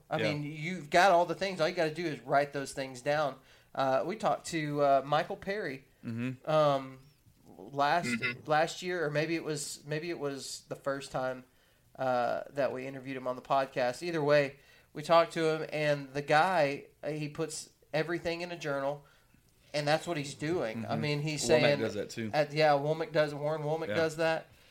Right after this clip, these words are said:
Speaker 1: Um, but Michael, I mean, he's going in and he's saying, "Okay, this was, it was this moon on this day, blah, blah, blah, blah, I saw this buck." And he's using all that
Speaker 2: Yeah.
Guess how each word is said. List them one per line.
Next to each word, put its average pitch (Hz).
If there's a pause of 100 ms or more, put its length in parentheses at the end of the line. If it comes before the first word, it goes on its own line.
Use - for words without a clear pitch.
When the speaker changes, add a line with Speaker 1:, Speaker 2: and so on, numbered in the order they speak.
(240)
Speaker 1:
Um, 147
but 139
Michael, 160
I 147
mean, 147
he's 175
going 202
in 156
and 147
he's 151
saying, 143
"Okay, 139
this 143
was, 139 (720)
it 151
was 127
this 165
moon 160
on 143
this 151
day, 139 (160)
blah, 135
blah, 139
blah, 131
blah, 120
I 110
saw 123
this 123
buck." 120 (460)
And 151
he's 143
using 202
all 139
that 131 (380)
Speaker 2:
Yeah. 107